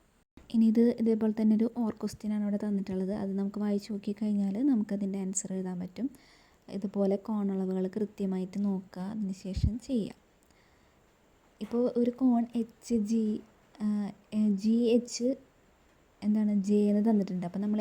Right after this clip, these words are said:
എച്ച് ആണ് അതിൽ മെയിനായിട്ടുള്ള കോണളവ് നോക്കേണ്ടത്. അപ്പോൾ എച്ചിൻ്റെ അളവാണോ തുല്യമാണോ മറ്റുള്ള കോണുകളെന്ന് നമ്മൾ നോക്കണം. ഇനി നമുക്ക് അടുത്ത ക്വസ്റ്റ്യൻ നോക്കാം. ഇത് ഓർ ക്വസ്റ്റ്യൻ ആയതുകൊണ്ട്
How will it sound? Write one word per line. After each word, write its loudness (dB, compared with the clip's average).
എച്ച് -2
ആണ് 4
അതിൽ 2
മെയിനായിട്ടുള്ള 2
കോണളവ് 0
നോക്കേണ്ടത്. 0
അപ്പോൾ -6
എച്ചിൻ്റെ 4
അളവാണോ 8
തുല്യമാണോ 2
മറ്റുള്ള 4
കോണുകളെന്ന് 4
നമ്മൾ 2
നോക്കണം. 2
ഇനി 2
നമുക്ക് 4
അടുത്ത 0
ക്വസ്റ്റ്യൻ 0
നോക്കാം. -2
ഇത് 0
ഓർ 4
ക്വസ്റ്റ്യൻ -4
ആയതുകൊണ്ട് 4